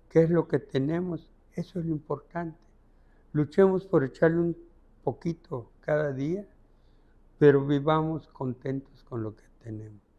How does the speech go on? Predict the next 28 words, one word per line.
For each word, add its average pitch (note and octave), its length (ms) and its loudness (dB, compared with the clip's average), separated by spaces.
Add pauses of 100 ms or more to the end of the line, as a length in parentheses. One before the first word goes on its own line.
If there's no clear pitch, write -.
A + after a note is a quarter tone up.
(440)
Porque B2+ 300 -2
si A#2 160 -8
queremos D3+ 440 2
lo D3 200 -4
que C#3+ 120 -4
falta D3 520 -2
y A#2+ 160 -2
nos A#2 180 -6
preocupamos C#3+ 720 -8 (120)
por C3+ 160 -4
ello D3 180 -4
y C#3 40 -6
no C#3+ 120 -6
podemos, D#3 460 -8 (760)
entonces C3+ 380 -6
la B2 140 -2
vida B2+ 240 -2
va A#2+ 120 -6
a A2+ 40 -10
ser A#2 200 -8
un A#2 160 -4
infierno. G#2+ 520 -12 (440)
Vivan C3+ 500 -2
felices C#3+ 560 -8
con B2+ 200 -10
lo A#2 120 -8
que - 140 -20 (140)
tienen. C#3+ 460 -6